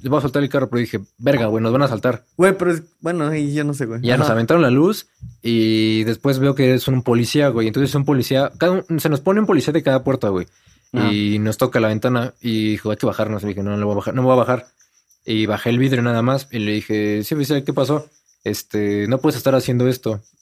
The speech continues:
Speaker 1: Y le dije, "¿Qué est-, qué estábamos haciendo, no?". Dijo, "No, pues es que ya saben, eh, tú ni siquiera eres de aquí".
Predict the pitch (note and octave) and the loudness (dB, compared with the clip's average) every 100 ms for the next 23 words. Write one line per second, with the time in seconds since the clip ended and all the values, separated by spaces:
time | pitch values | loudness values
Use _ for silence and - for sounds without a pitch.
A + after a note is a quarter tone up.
0 | - A2 G#2+ G#2 G#2 G#2 F#2+ _ B2 A#2 | -6 -4 -2 -2 -4 -4 -6 _ -4 -4
1 | - C#3+ D3 C#3+ A#2+ A2 C3 G#2 C3 F3 | -4 -2 0 0 -2 -4 -4 -4 -6 -8
2 | _ _ _ - A#2+ C3 D3 C#3+ B2 A#2 | _ _ _ -4 0 2 2 0 -2 -2
3 | C#3 A2 - _ C3+ C3 C3 C3+ C3+ A#2+ | 0 0 -4 _ -2 0 2 2 2 0
4 | A#2 A#2 C#3 C#3 - C#3+ C3+ A2 G#2 - | -2 -2 0 -2 0 2 2 2 -2 0
5 | C#3 | -2